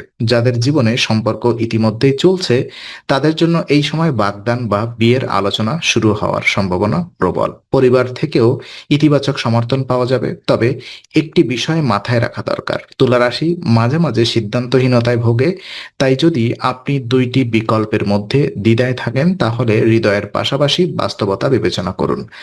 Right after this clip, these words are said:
বছরের শেষ দিকে অর্থাৎ অক্টোবর থেকে ডিসেম্বর মধ্যে সম্পর্ক পরিণতির পথে যাবে। প্রেমের গভীরতা এমনভাবে বাড়বে যে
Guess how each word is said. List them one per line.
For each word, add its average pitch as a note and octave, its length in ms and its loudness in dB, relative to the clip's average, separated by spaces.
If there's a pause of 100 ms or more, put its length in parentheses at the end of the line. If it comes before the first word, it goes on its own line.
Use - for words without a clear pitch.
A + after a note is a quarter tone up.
(200)
বছরের A#2 280 2
শেষ C3 240 2
দিকে C3+ 360 0
অর্থাৎ A#2+ 540 -2 (320)
অক্টোবর D3+ 440 2
থেকে F3 240 0
ডিসেম্বর D#3 580 0
মধ্যে A#2 520 0
সম্পর্ক G#2 560 -2
পরিণতির G#2 560 0 (160)
পথে A2+ 320 0 (200)
যাবে। A#2 340 0
প্রেমের G#2 500 0
গভীরতা C#3+ 500 0
এমনভাবে D3 560 0
বাড়বে A2 420 0
যে - 280 -2